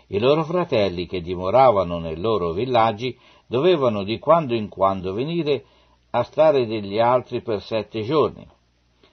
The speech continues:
Poiché i quattro capi portinai leviti erano sempre in funzione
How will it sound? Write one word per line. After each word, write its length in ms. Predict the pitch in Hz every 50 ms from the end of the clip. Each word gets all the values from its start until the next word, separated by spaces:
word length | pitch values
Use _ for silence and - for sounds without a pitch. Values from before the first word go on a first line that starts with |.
| _ _
Poiché 420 | - 131 135 - 135 120 - - _
i 160 | - 104 98
quattro 440 | - 139 160 175 170 - 101 98 87
capi 340 | - - 170 170 117 117 98
portinai 640 | - - 151 151 - - 107 98 98 101 101 95 87
leviti 600 | 90 90 85 85 87 85 82 - 95 95 - _ _
erano 380 | 147 170 170 143 120 110 92
sempre 440 | - - 127 127 123 107 - 104 95
in 80 | 92 85
funzione 720 | 85 95 98 98 98 - 143 151 139 131 120 107 87